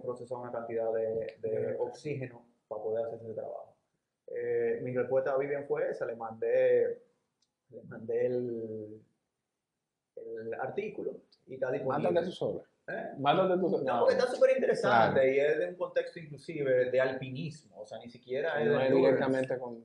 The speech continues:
Speaker 1: Eh, pero viene y dice, "Mira, a mí me midieron", y es hablándolo de una persona que ha-, hace coach y preparación de alpinismo, eh, pa Everest, pa K two, pa todo ese tipo de cosas,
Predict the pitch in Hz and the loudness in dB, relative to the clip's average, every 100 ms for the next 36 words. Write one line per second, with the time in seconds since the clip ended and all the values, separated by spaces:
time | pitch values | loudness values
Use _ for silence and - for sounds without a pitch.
0 | - 120 - - 135 131 127 127 123 127 | -8 -8 -8 -8 0 2 4 4 2 -2
1 | 131 143 143 156 170 165 110 101 113 123 | -6 -6 -8 -12 -12 -8 -8 -10 -16 -18
2 | 143 135 113 139 135 110 110 117 - - | -20 -18 -10 -8 -8 -10 -4 -4 -4 -12
3 | - 113 131 151 143 143 143 143 131 117 | -10 -10 -6 0 0 -2 -10 -10 -8 -10
4 | 110 - 107 110 - - 120 - 143 - | -12 -10 -8 -8 -10 -14 -10 -8 -6 -2
5 | 147 147 135 123 117 110 117 117 127 139 | -2 -2 -8 -8 -6 -6 -8 -6 -6 -6
6 | 120 101 _ _ _ _ _ 104 - 104 | -16 -20 _ _ _ _ _ -16 -14 -8
7 | 110 123 127 127 120 123 107 101 92 - | -4 -2 0 0 0 -4 -8 -6 -8 -10
8 | _ _ _ - 131 123 131 135 135 117 | _ _ _ -10 -8 -6 -4 -4 -2 -4
9 | 113 131 131 135 147 143 113 - | -4 -6 -6 -4 -4 -2 -4 -4